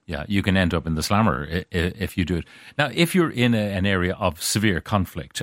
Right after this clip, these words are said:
and, uh, you could be either in country or you could be on the border of a country, um, it brings, uh, uh, uh, as well as the physical dangers you're in, probably a certain amount of mental stress.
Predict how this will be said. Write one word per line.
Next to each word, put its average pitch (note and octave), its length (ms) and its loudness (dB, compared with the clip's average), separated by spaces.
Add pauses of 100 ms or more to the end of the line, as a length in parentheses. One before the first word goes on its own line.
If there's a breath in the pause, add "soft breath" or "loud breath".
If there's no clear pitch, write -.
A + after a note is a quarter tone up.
and, E2 320 0
uh, F2+ 100 -6
you E2+ 200 -4
could E2+ 200 -2
be D2+ 280 -2 (140)
either E2 320 0
in A#2 180 4
country G#2 400 0
or F2+ 160 -2
you F2 160 0
could E2+ 220 -4
be D#2 300 -4 (280 loud breath)
on F#2 140 4
the D#2+ 80 0
border F2 420 4
of D2 120 0
a D#2+ 40 -6
country, D#2+ 440 -2 (500 loud breath)
um, A#2 400 2
it C3 200 -2
brings, G#3 320 6
uh, C3 60 0
uh, G#2+ 640 -8
uh, B2+ 380 -8
as G#2+ 160 0
well D#3 160 4
as D3+ 100 0
the A2+ 80 -2
physical A#2+ 400 0
dangers F2 480 2
you're D2 100 -2
in, D#2 180 0
probably F3+ 480 -2
a C3 60 -4
certain B2+ 280 -4
amount A2 180 0
of F#2+ 80 -4
mental G2+ 400 2
stress. - 560 -2